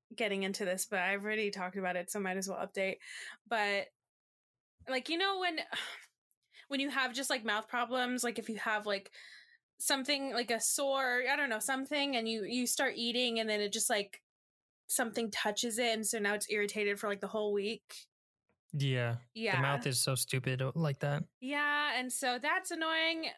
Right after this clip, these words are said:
Speaker 1: Um, I need to make an <laughs> appointment. But yeah, it, but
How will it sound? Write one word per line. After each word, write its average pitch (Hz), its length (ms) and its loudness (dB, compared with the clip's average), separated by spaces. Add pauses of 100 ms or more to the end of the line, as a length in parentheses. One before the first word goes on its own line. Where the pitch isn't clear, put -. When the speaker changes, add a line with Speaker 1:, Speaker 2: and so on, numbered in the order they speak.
(160)
Speaker 1:
Um, 247 420 0
I 247 80 2
need 302 220 2
to 277 100 -2
make 240 160 -2
an 311 60 2
<laughs> - 0 -
appointment. 320 200 -2 (1900)
But 269 240 0
yeah, 220 440 2
it, 240 140 -2
but 311 100 2